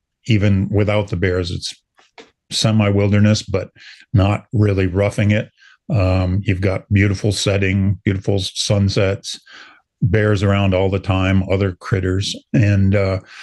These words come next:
but as Carl mentioned, one of my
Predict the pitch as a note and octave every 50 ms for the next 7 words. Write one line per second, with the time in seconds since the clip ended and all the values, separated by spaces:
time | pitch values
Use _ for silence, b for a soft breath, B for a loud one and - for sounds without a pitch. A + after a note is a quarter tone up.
0 | B B B B - B2+ G#2 F#2+ - A2 A2 - - - - C3 C3 A#2+ A2+ -
1 | - D3 C3+ C3 A#2 G#2+ G2+ A2+ B2+ A#2 - - A2 G2 F#2 - _ _ _ _
2 | _ _ _ _ _ _ _ _ - - A2+ B2+ C#3+ C3 B2 A#2+ A#2+ A#2+ B2 B2+
3 | B2 A2 -